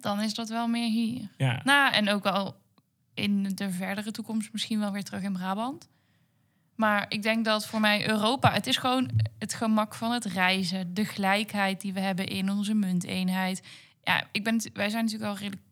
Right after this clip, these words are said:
Speaker 1: grootgebracht gewoon in Europa en in euro. Dus ja, voor mij is dat er gewoon. En
Speaker 2: Ja.
Speaker 1: ik
Speaker 2: Wij
Speaker 1: voel
Speaker 2: kregen
Speaker 1: me
Speaker 2: ons eerste zakgeld al in euro's.
Speaker 1: Ja,
Speaker 2: Ja.
Speaker 1: dus ik voel me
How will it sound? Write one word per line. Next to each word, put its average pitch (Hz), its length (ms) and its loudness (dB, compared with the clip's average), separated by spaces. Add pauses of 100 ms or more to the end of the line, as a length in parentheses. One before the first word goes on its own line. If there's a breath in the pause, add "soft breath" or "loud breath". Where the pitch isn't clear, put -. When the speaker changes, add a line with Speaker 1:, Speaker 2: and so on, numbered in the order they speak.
(100)
Speaker 1:
grootgebracht 190 680 -6
gewoon 190 260 -2
in 190 260 0
Europa 190 540 -4
en 180 100 -4
in 185 320 0 (460)
euro. 170 520 -2
Dus 95 240 -6 (760 loud breath)
ja, 180 120 -8
voor 185 120 -6
mij 190 160 2
is 226 180 -4
dat 170 220 -2
er 170 140 -4
gewoon. 175 400 -6
En 190 180 -2
Speaker 2:
Ja. 123 180 0 (540)
Speaker 1:
ik - 120 -6
Speaker 2:
Wij 127 100 4
Speaker 1:
voel 117 80 0
Speaker 2:
kregen 143 180 6
Speaker 1:
me 135 60 4
Speaker 2:
ons 135 120 4
eerste 131 260 2
zakgeld 113 520 0
al 110 140 -4
in 110 140 -4
euro's. 123 400 -2
Speaker 1:
Ja, 240 420 2
Speaker 2:
Ja. - 140 -4
Speaker 1:
dus 220 160 2
ik 233 160 -4
voel 269 240 -2
me 240 220 2